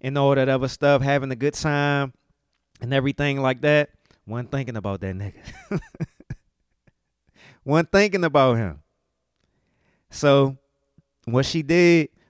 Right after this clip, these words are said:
was hurtful. So in turn, the baby father, he saw it. Was at home chilling, you know what I'm saying? Doing the right thing,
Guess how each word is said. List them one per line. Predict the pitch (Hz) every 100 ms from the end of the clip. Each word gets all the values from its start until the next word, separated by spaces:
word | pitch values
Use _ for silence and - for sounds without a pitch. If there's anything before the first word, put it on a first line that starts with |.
| -
was | 117
hurtful. | 135 190 180 101 78 69 _ _ _ _ _ _ _ _ _ _ _ _ _ _ _ - - _ _
So | - - 131
in | 135
turn, | - 143 143 147 147 143 - _ _ _ _ _ _ _
the | 110
baby | 107 127 131
father, | 120 139 135 135 127 127 _ _
he | - 135
saw | - 151 156 151
it. | 147 - _ _ _ _ _ _ _ _ _ _ _ _
Was | 110
at | 131
home | 135 143 139
chilling, | 127 - 156 151 147 143
you | 147
know | 147
what |
I'm | 143
saying? | - 147 143 139 135 127 - - _ _ 107
Doing | 107 147 156 151 139 - -
the | 120
right | 127 160 180 -
thing, | 147 117 90 85